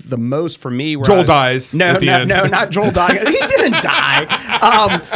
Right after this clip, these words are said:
Speaker 1: pu-, but when, uh, Chuck Smith giving an answer for, uh, the, the dirty carpet,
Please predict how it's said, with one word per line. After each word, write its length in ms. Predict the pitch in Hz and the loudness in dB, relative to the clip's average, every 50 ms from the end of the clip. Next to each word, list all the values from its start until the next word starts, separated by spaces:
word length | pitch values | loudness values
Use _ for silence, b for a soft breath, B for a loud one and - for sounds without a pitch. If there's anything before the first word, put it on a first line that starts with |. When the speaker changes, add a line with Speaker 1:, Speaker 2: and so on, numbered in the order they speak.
| - - - | -10 -2 0
Speaker 1:
pu-, 240 | 269 294 - - 240 | 0 0 0 0 0
but 180 | 220 247 254 254 | 0 0 0 -2
when, 300 | 240 247 240 226 226 - | -2 -2 -2 -4 -4 -4
uh, 180 | - 208 196 175 | -4 -4 -4 -4
Chuck 300 | - - - - 233 - | -4 -4 -6 -6 -6 -6
Smith 320 | - 233 247 240 226 226 - _ _ 170 165 - 165 | -6 -4 -4 -4 -4 -6 -10 _ _ -20 -12 -4 0
giving 280 | 190 220 220 226 220 | 0 0 0 0 -2
an 100 | 208 190 | -4 -2
answer 380 | 190 190 196 214 - - 202 180 | -2 -2 -2 -4 -4 -6 -6 -6
for, 420 | 175 - 175 165 160 160 156 160 151 - | -6 -6 -6 -4 -4 -4 -4 -6 -6 -6
uh, 120 | 151 139 139 | -6 -6 -4
the, 140 | 131 139 - - | -6 -6 -8 -6
the 100 | 156 160 143 | -6 -4 -2
dirty 260 | 127 170 175 160 139 | 0 0 -2 -2 -4
carpet, 420 | - 196 175 143 - - - - | -4 -4 -4 -4 -6 -10 -14 -14